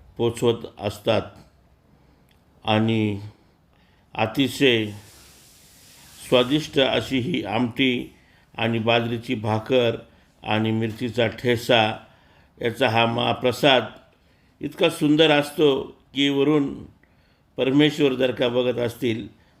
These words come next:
तर त्यांना देखील मोह वाटत असेल. बघा, टँकरच्या पाण्याने ही आ-, पाणी टाकलं जातं आहे आणि ही सुगंध आमटी, स्वादिष्ट आमटी बनवली जात आहे.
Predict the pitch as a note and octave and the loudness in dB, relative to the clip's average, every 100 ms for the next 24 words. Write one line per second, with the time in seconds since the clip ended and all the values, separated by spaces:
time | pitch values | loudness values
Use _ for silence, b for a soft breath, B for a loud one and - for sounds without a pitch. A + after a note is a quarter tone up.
0 | - A2 B2+ D3 D3+ D3 D3 C#3+ C3+ B2 | -14 -2 2 4 4 0 2 0 2 -4
1 | B2+ C3 D#3 C#3+ B2+ B2 B2 - A#2 A2 | 0 2 4 4 2 0 -2 0 -2 -2
2 | - b b b - C3 D3 C#3+ B2+ C3 | -10 b b b -2 2 4 2 0 -2
3 | A#2 C#3 A#2 C#3 C3 B2+ - - - - | 0 -4 -2 0 0 0 -4 -16 -16 -4
4 | A#2 B2 B2+ B2+ A#2+ A#2 - - b b | -2 2 0 0 -2 -4 -10 -20 b b
5 | b - A#2 B2+ D#2+ C2 - _ _ - | b -8 -2 -2 -4 -12 -16 _ _ -2
6 | A#2 C#3+ C#3+ C3+ B2 B2 A#2 A#2 B2 A#2 | 2 2 2 0 0 0 0 0 2 2
7 | A2+ G2+ G#2 A2+ A2+ A#2 G2+ A2+ A#2+ - | 2 -2 -4 -2 -2 -2 -4 -4 -6 -8
8 | - - - A#2 C#3 C3+ C3 A#2 A#2 G#2+ | -16 -20 -10 0 2 4 2 2 -4 -4
9 | A2+ G#2+ - b b b b - A#2 C3 | -2 -2 -6 b b b b 0 0 0
10 | B2 D#3+ A#2+ A2 A#2+ A#2 A2 A2 A2 G#2+ | -2 -2 -2 -2 -2 0 0 0 2 0
11 | G#2+ - A2+ A2 G#2+ | 0 -2 0 0 -2